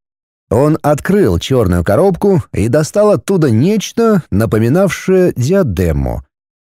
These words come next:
Ее надели на голову странника. Она практически не имела веса.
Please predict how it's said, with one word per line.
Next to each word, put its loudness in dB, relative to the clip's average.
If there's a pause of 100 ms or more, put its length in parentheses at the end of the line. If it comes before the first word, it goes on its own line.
Ее 0
надели 0
на 2
голову 0
странника. -2 (200)
Она 0
практически -4
не 2
имела 2
веса. -4